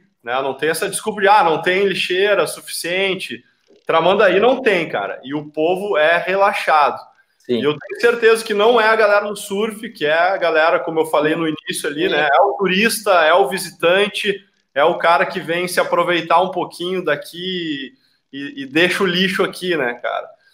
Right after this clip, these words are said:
Speaker 1: Por isso que eu sou até favorável, eu, eu sou favorável que o cara cobre o estacionamento na, na, na, na orla. Quer estacionar teu carrinho na beira da praia?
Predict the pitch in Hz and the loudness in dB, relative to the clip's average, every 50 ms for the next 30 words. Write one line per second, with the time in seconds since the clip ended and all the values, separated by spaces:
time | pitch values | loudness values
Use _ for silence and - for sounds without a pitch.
0 | _ _ _ _ _ 139 139 170 190 190 190 - 214 202 196 - 220 226 226 208 | _ _ _ _ _ -2 2 2 2 2 4 4 4 4 4 4 4 4 4 4
1 | 214 214 214 240 240 - 208 214 202 240 233 202 175 165 185 220 226 180 165 135 | 4 2 2 2 4 2 2 2 4 4 4 4 4 4 4 2 2 0 -2 -2
2 | 113 113 117 - 135 151 175 202 214 175 151 160 180 180 180 - 202 - - - | -4 -4 -6 -2 0 0 0 0 -2 -2 -2 -2 -2 -4 -4 -6 -6 -4 -2 -2
3 | 190 196 190 214 185 175 165 175 185 190 190 190 185 160 - - 160 165 180 180 | -2 0 0 2 2 4 2 2 0 -2 -6 -8 -12 -10 -4 -2 0 2 2 0
4 | - - - 175 185 208 233 214 220 214 196 175 180 - 175 165 147 - 170 160 | -2 0 2 4 4 4 4 2 -2 -4 -4 -6 -6 -6 -6 -6 -6 -6 -6 -4
5 | 160 151 147 143 143 160 180 - _ - - _ _ _ _ _ 127 123 123 123 | -4 -4 -4 -4 -4 -6 -6 -8 _ -20 -20 _ _ _ _ _ -10 -8 -6 -6
6 | 120 120 117 117 117 117 117 117 117 120 123 123 127 127 131 143 156 180 202 220 | -6 -6 -6 -6 -4 -2 -2 -2 0 2 2 2 4 4 4 4 4 4 2 0
7 | 233 226 - - _ _ _ _ _ - 240 262 254 262 262 233 - 233 220 202 | 0 -4 -10 -18 _ _ _ _ _ 2 2 2 4 2 0 2 2 2 2 2
8 | 214 214 240 226 - - 196 170 165 180 208 233 233 208 185 160 143 - - 202 | 2 2 2 0 2 2 0 0 0 0 -2 -2 -2 0 0 0 -2 0 2 4
9 | 262 262 247 226 196 - - 269 277 196 226 226 214 170 127 101 - | 4 4 4 4 2 2 2 2 4 4 4 4 2 2 0 -2 -4